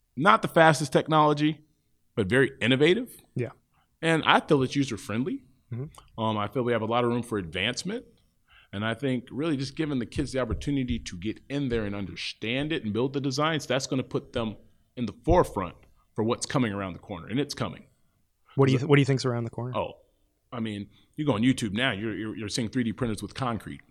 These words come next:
Speaker 1: Um, there's three D printers with stem cells. How scary that is, like
Speaker 2: Wow.
Speaker 1: Doctor Frankenstein type <laughs> stuff.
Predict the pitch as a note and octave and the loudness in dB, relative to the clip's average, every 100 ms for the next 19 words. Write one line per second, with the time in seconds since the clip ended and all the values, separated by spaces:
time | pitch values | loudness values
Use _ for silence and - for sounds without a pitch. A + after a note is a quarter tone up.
0 | _ - - F#2 F#2 F#2 F#2 G#2+ C#3+ B2+ | _ -20 -14 -8 -6 -4 -4 -4 -2 -2
1 | - A#2+ G#2+ G2+ - - B2 G#2+ - - | -2 -4 -4 -4 -6 -2 0 0 -2 -8
2 | E2 E2 F2+ - F#2 F2 E2+ D#2 F2 A#2 | -6 -2 -2 -2 -4 -4 -6 -6 -4 -2
3 | B2 - G2+ G2 F#2 - G2+ F2+ E2 - | -4 -4 -4 -4 -6 -8 -8 -8 -10 -10
4 | E2 E2 F2+ E2 - E2+ | -6 -4 -4 -4 -6 -6